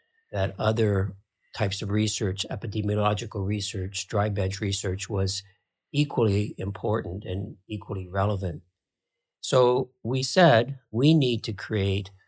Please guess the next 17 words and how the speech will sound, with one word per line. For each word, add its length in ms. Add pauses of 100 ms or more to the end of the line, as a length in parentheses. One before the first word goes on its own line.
(240)
a 40
set 420
of 220
research 480
programs 640
that 160
are 80
devoted 600 (360)
to 60
the 100
care 340
of 120
those 420
in 140
the 180
inner 160
city." 440